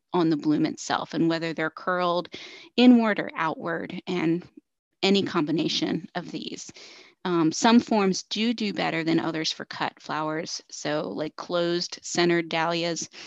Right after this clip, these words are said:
which could be your formal decoratives or your balls, they have a lot of petals and they're not gonna open up immediately to be pollinated. Once they become pollinated, they're really gonna lose a lot of vase life because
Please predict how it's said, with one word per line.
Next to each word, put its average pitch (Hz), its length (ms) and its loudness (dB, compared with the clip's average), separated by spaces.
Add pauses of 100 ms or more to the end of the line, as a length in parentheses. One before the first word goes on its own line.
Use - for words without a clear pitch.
(160)
which - 180 -2
could 180 140 -6
be 170 100 -8
your 156 160 -2
formal 165 380 2
decoratives 160 600 -6
or 156 40 -4
your 147 140 -8
balls, 165 560 -4 (320)
they 202 80 -4
have 196 180 0
a 175 80 -2
lot 226 380 -4
of 202 100 -4
petals 170 380 -2
and 180 120 2
they're 190 60 2
not 202 220 2
gonna 190 280 2
open 202 320 0
up 185 200 0
immediately 165 640 0
to - 100 -14
be 156 120 -6
pollinated. 160 720 0 (420)
Once 214 360 4
they 202 100 2
become 196 320 -2
pollinated, 175 720 2
they're 185 120 0
really 180 240 -4
gonna 170 240 2
lose 165 240 0
a 175 60 -6
lot 165 200 -4
of 147 120 -6
vase 170 280 -2
life 208 260 0
because 180 440 -4